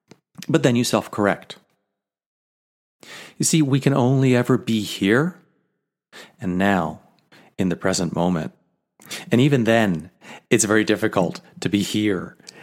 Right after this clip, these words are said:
in this present moment because our brains are thinking about the past or what I've got to be doing or something I'm planning for in the future. So it's, even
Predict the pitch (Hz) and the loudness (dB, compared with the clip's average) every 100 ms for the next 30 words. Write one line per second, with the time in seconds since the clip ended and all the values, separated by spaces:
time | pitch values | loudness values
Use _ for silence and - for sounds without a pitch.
0 | - - 110 101 - 107 101 92 95 98 | -2 0 2 0 0 0 2 2 2 2
1 | 90 - - 123 220 240 - - 226 320 | -2 -6 -6 2 2 2 -2 0 0 2
2 | 214 233 208 220 196 175 175 160 147 151 | 4 4 4 2 2 2 2 2 2 0
3 | - - 135 147 143 117 101 120 143 143 | 0 0 2 2 0 0 2 2 2 2
4 | 135 139 143 135 113 135 143 139 107 - | 2 2 2 0 2 2 2 2 0 0
5 | 123 123 143 139 135 135 135 147 135 135 | -2 0 0 0 0 0 0 0 0 0
6 | 135 - 135 - 139 - 120 - - - | -2 0 0 2 0 2 0 -2 -8 -10
7 | - _ 147 131 - - - - - _ | -12 _ 2 2 2 -2 -2 -2 -6 _
8 | - - _ _ _ _ _ _ _ - | -16 -16 _ _ _ _ _ _ _ -2
9 | 147 151 151 147 143 | 0 2 2 2 -2